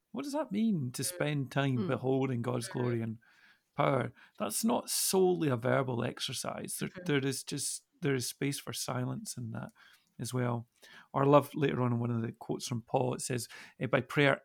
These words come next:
Speaker 1: and supplication."
Speaker 2: Mm-hmm.
Speaker 1: So supplication is asking for things. So when Paul says prayer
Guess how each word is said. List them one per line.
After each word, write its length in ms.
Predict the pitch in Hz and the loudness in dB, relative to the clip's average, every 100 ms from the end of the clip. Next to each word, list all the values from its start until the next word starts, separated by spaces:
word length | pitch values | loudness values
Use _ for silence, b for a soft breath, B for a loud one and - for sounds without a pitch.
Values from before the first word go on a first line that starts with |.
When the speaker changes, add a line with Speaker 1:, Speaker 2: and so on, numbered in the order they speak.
| _ 160 | _ 6
Speaker 1:
and 440 | 180 214 214 165 | 6 6 6 4
supplication." 800 | - - - 123 - 92 - - _ - | 0 -4 -4 -8 -6 -4 -6 -8 _ -14
Speaker 2:
Mm-hmm. 240 | 180 185 175 | -10 -8 -4
Speaker 1:
So 160 | 170 151 | 2 4
supplication 600 | - - 196 151 - 123 | 4 4 2 0 0 0
is 120 | 113 | 2
asking 400 | 135 160 135 123 | 0 0 -4 -6
for 100 | 117 | -8
things. 340 | - - 147 - B B | -10 -12 -12 -16 B B
So 120 | - | 0
when 160 | 151 156 | 2 4
Paul 180 | 190 202 | 4 4
says 180 | 156 127 | 2 -4
prayer 520 | - - 156 139 | -4 2 4 4